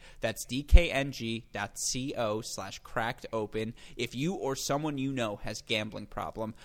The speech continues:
crisis counseling and referral services can be accessed by calling one eight hundred gambler in Illinois, New Jersey, West Virginia, or Pennsylvania, one eight hundred nine with in Indiana, one eight hundred bets off in Iowa, or one eight hundred five two two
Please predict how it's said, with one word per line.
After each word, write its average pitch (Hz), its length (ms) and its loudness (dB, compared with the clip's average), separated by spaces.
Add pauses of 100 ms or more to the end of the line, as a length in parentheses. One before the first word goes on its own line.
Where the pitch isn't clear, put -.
(140)
crisis 147 420 10
counseling 123 480 2
and 107 140 -6
referral 127 400 -2
services 104 600 -8 (200)
can 123 140 0
be 135 120 2
accessed 139 520 -4
by 92 80 -4
calling 101 320 -6
one 113 240 -4
eight 147 100 -2
hundred 143 320 -6
gambler 101 600 -4
in 101 200 -10
Illinois, 127 440 0
New 107 160 -6
Jersey, 117 400 -6
West 113 260 -4
Virginia, 113 400 -6
or 107 80 -6
Pennsylvania, 104 720 -2 (240)
one 147 280 -2
eight 143 220 -6
hundred 120 320 -6
nine 101 300 -8
with 123 240 -4
in 135 140 -6
Indiana, 101 640 -8
one 113 320 -4
eight 110 200 -8
hundred 104 420 -10
bets 135 260 0
off 104 240 -2
in 101 80 -8
Iowa, 98 460 -6 (180)
or 104 160 0
one 120 340 -2
eight 117 200 -6
hundred 104 360 -8
five 127 360 2
two 98 160 -10
two - 160 -12